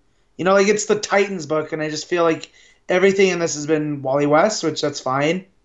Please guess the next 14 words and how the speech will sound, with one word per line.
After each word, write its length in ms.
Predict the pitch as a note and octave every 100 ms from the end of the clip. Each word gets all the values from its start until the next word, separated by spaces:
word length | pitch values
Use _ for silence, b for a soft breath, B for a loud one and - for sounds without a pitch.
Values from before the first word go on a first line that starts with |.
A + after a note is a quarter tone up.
| _ _ _ _ _ _ -
But, 80 | E3
like, 120 | F3
I 80 | E3+
felt 240 | G3+ F#3+
like 140 | F#3+
some 220 | F#3+ G3+ G3
of 80 |
the 180 | F3+ F3+
smaller 400 | - E3+ D#3+ D#3+
moments 320 | D3+ D3 C#3
in 80 | C#3
this 180 | C3+ C3
one 240 | B2+ C3
were 440 | B2+ B2+ B2+ B2+